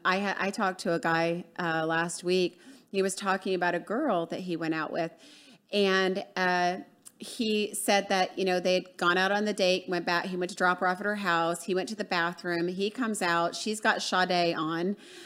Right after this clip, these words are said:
and some, like, l-, very sexy outfit that she had, like, gotten herself comfortable in to seduce him. And, uh, and he,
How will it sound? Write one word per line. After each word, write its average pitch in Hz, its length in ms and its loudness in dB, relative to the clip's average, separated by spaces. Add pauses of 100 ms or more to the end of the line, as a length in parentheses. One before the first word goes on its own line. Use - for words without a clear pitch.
(240)
and 202 380 4
some, 202 340 2
like, 185 360 2
l-, 190 280 -4
very 190 320 4
sexy 190 500 0
outfit 175 540 2
that 180 100 0
she - 160 -2
had, 170 240 0
like, 170 160 -2
gotten 165 240 -2
herself 170 340 -4
comfortable 170 500 -4
in 160 440 -2 (300)
to 208 160 -2
seduce 214 500 0
him. 196 420 -6 (440)
And, 190 340 2
uh, 180 380 6 (100)
and 190 180 0
he, 196 320 0